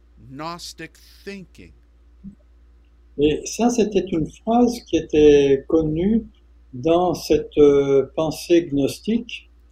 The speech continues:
Speaker 1: The bondage of corruption.
Speaker 2: Le, la, la servitude de la corruption.
Speaker 1: So not only is there a spiritual influence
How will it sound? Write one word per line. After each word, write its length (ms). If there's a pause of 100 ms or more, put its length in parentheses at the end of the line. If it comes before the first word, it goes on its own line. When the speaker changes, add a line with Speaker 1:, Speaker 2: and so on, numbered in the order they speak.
(300)
Speaker 1:
The 100
bondage 840
of 180
corruption. 640 (1500)
Speaker 2:
Le, 1300 (1200)
la, 160 (180)
la 120
servitude 1080
de 80
la 200 (180)
corruption. 720 (400)
Speaker 1:
So 240
not 300
only 480
is 400
there 340
a 300 (340)
spiritual 1300 (840)
influence 1040